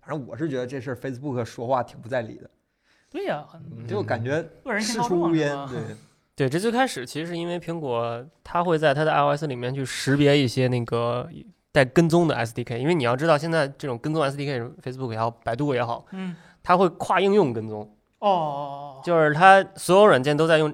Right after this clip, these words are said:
Speaker 3: 不是说所有软件，有，有一些软件在用这个S D K的时候，它是跨应用跟踪的。
Speaker 2: 嗯。
Speaker 3: 就你一个软件信息泄露了，就，就全泄露了那种。
Speaker 1: 嗯。
Speaker 3: 然后你还不知道他拿你的信息去干嘛去了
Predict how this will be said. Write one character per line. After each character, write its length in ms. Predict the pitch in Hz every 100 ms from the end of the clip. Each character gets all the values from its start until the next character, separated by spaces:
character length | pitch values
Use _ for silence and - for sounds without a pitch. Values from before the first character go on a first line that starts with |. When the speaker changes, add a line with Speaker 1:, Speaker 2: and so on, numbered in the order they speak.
| 151 139
Speaker 3:
不 40 | 127
是 80 | 123
说 80 |
所 140 | 143 123
有 80 | 123
软 100 | 117
件， 120 | - - -
有， 200 | 139 143
有 140 | 131 135
一 140 | 220
些 120 | 208
软 140 | 185 123
件 80 |
在 80 | 127
用 100 | 143
这 60 | 131
个 80 | 120
S 140 | 117
D 120 | 139
K 140 | 131 123
的 80 |
时 140 | 117 127
候， 40 |
它 140 | 120 131
是 100 | 135
跨 200 | - 139
应 140 | 139
用 180 | 147 113
跟 160 | 117 117
踪 180 | 110
的。 80 | 110
Speaker 2:
嗯。 140 | 170 160
Speaker 3:
就 160 | 156
你 80 | 123
一 40 | 147
个 80 |
软 180 | 185 123
件 240 | 123 127 123
信 180 | -
息 120 | 123 123
泄 160 | 127
露 160 | 123 120
了， 80 | 110
就， 100 | 117
就 200 | - 117
全 280 | - 117 120
泄 140 | 139
露 140 | 123
了 120 | 110 127
那 100 | 120
种。 160 | 113
Speaker 1:
嗯。 40 | 104 - - -
Speaker 3:
然 120 | - 139
后 160 | 143 -
你 100 | 135
还 120 | 139
不 80 | 165
知 40 |
道 60 | 151
他 80 | 143
拿 160 | 139
你 80 | 131
的 80 | 117
信 140 | 131
息 120 | 117
去 80 | 117
干 140 | 131 110
嘛 140 | 117
去 80 |
了 80 | 113